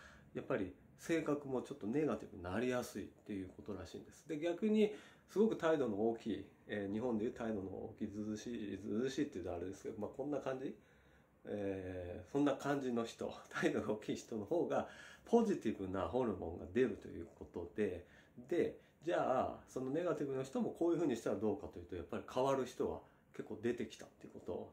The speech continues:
なんですね。これってすごいと思いませんか？つまり、あの、性格っていうのは、そのまま決まってるわけじゃなくて、例えば生まれ持ったわけじゃなくて、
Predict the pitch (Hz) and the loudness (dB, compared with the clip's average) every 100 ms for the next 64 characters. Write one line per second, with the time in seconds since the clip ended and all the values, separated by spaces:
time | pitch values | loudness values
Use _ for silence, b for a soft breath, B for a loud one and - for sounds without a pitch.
0 | 92 - - - 175 285 - B B B | -12 -12 -12 -2 0 0 -4 B B B
1 | B B 240 247 - - 190 208 - 101 | B B 0 2 2 2 8 8 8 2
2 | 104 104 95 113 87 - - - 185 165 | 0 0 0 -2 -2 -8 -12 -10 -2 0
3 | 143 135 98 104 123 123 123 123 B B | 2 2 2 0 0 0 2 0 B B
4 | B _ - 226 220 220 196 202 - - | B _ 4 8 8 8 6 4 -6 -4
5 | 170 160 - 87 87 - - - b b | -2 0 -2 2 2 2 -4 -14 b b
6 | b b _ _ _ - - 202 214 196 | b b _ _ _ -12 0 4 6 6
7 | 185 - 170 170 175 156 143 110 82 - | 4 2 2 2 2 4 4 2 -8 -12
8 | - - 90 - - - 208 156 95 101 | -14 -8 -8 -6 -8 0 4 4 4 2
9 | 82 - 127 156 165 170 120 87 - 87 | 2 2 0 2 0 -2 -2 -4 -6 -10
10 | 76 98 - _ 82 82 | -8 -8 -12 _ -6 -6